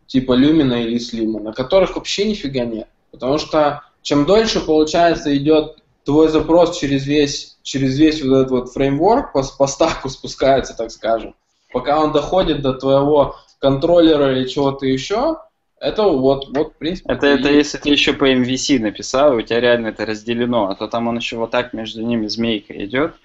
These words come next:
Speaker 1: Не,
Speaker 2: Сначала
Speaker 1: ну,
Speaker 2: в
Speaker 1: слава богу, я надеюсь, что сейчас уже все модерновые фреймворки, ну, Laravel точно на, на M V C, то есть, ну, как бы, это я сразу могу сказать. Я просматривал,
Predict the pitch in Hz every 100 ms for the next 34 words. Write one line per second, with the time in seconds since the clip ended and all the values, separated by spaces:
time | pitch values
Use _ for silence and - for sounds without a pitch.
0 | - 131 160 156 127 117 - 123 147 -
1 | 156 165 190 190 190 170 165 156 156 165
2 | 160 160 143 143 139 143 139 139 185 220
3 | 202 143 135 127 123 131 131 139 127 120
4 | - 117 117 143 165 123 139 135 - _
5 | _ 127 127 135 151 185 170 131 120 110
6 | 107 107 101 113 107 107 107 110 - -
7 | - - 131 117 110 _ _ 92 - -
8 | _ _ - 117 123 139 143 123 113 113
9 | 113 - 120 - - - _ _ 117 131
10 | 180 165 180 170 175 180 180 175 170 165
11 | 160 147 127